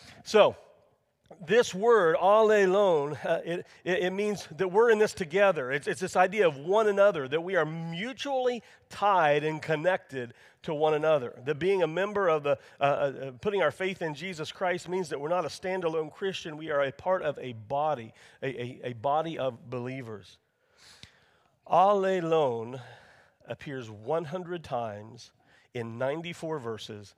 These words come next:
in the New Testament alone. Right? And, and when, and when you look at these, it covers a variety of commands, and obedience to these commands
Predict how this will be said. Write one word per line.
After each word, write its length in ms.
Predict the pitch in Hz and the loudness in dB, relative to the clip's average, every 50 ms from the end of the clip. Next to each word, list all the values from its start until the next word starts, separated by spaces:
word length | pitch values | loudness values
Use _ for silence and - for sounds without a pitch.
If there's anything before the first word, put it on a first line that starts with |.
| _ _ _ | _ _ _
in 140 | - 196 196 | -8 -6 -4
the 80 | 185 165 | -4 -4
New 140 | 151 151 139 | -4 -6 -8
Testament 580 | - - 139 127 - - - 107 104 - - _ _ _ _ _ - | -4 -4 -4 -4 -4 -8 -14 -12 -12 -14 -16 _ _ _ _ _ -16
alone. 280 | 113 110 110 107 98 92 98 _ _ _ _ _ _ _ _ _ _ _ _ _ _ _ _ _ _ _ _ _ _ _ _ _ _ _ _ _ _ _ _ - | -14 -12 -12 -12 -14 -16 _ _ _ _ _ _ _ _ _ _ _ _ _ _ _ _ _ _ _ _ _ _ _ _ _ _ _ _ _ _ _ _ _ -14
Right? 140 | 139 135 - - - - | -14 -14 -16 -16 -10 -2
And, 180 | - 160 165 147 | 0 2 2 4
and 180 | 170 170 170 | 2 2 2
when, 100 | 175 175 | 0 0
and 220 | - 170 175 175 175 | 0 0 -2 -2 -2
when 100 | 175 175 | -4 -4
you 180 | 175 175 175 | -4 -4 -2
look 280 | 175 180 208 226 226 - | 0 0 0 0 0 -2
at 180 | 202 170 - - | -4 -4 -4 -8
these, 400 | 151 139 135 135 131 139 135 143 | -8 -8 -8 -6 -8 -8 -8 -8
it 100 | 143 - | -8 -6
covers 440 | - 185 165 175 185 170 165 151 | -2 -2 0 0 -2 -4 -6 -6
a 80 | - 143 | -6 -6
variety 640 | 123 120 131 131 143 143 156 165 180 180 185 175 143 | -6 -6 -4 -2 0 2 2 2 0 -2 -4 -6 -6
of 140 | 147 131 - | -6 -6 -6
commands, 580 | - 151 135 143 151 147 131 123 127 131 131 | -8 -8 -6 -4 -4 -2 -2 -2 -4 -4 -4
and 120 | 120 135 139 | -6 -6 -6
obedience 600 | 135 135 127 147 185 214 214 220 214 190 175 - | -6 -8 -8 -10 -12 -10 -8 -4 -4 -4 -4 -6
to 120 | - 170 | -8 -10
these 300 | 143 151 156 165 160 - | -8 -8 -10 -10 -12 -12
commands 480 | - - 160 143 147 151 143 131 123 | -8 -6 -4 -2 0 0 0 -2 -4